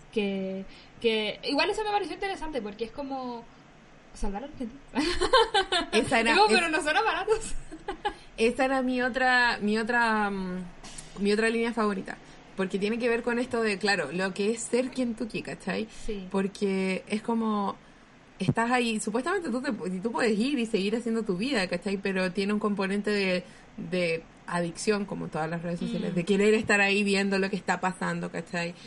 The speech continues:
Speaker 1: Claro.
Speaker 2: Y claro, en el caso de esto fue como, "Libera a los Kentuckys porque con, así pueden pasar, pasear y todo", y es como,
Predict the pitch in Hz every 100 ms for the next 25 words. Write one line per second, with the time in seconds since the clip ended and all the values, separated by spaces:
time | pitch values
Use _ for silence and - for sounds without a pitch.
0 | - 208 190 190 180 175 170 165 180 175
1 | 165 160 165 - 220 208 202 190 214 -
2 | 226 220 202 196 180 180 170 - - 196
3 | 196 208 202 208 - 202 196 196 196 -
4 | 196 202 180 180 175 208 202 190 196 202
5 | 190 180 - 185 190 190 175 - 185 190
6 | 196 202 196 196 - 196